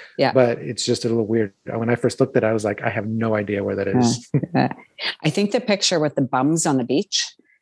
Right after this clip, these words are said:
Speaker 1: I think that was
Speaker 2: That was
Speaker 1: Barbados. That, I think it was Barbados.
Speaker 2: It was, I don't think, I think it was Antigua,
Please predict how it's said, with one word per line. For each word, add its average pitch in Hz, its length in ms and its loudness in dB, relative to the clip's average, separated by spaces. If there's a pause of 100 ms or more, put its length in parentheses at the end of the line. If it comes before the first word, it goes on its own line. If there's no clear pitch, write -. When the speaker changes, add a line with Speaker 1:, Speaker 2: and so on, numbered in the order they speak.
(200)
Speaker 1:
I 143 120 0
think 180 340 -2
that 147 280 0
was 127 180 0
Speaker 2:
That 123 80 -2
was 131 120 0
Speaker 1:
Barbados. 131 640 -2
That, 131 120 0
I 151 60 2
think 214 180 0
it - 20 0
was 170 160 0
Barbados. 127 920 -2 (400)
Speaker 2:
It 151 120 2
was, 180 640 -2 (180)
I 139 120 2
don't 190 160 0
think, 214 160 0 (100)
I 147 220 -2
think 202 260 0
it 226 100 2
was 170 160 2
Antigua, 135 1080 0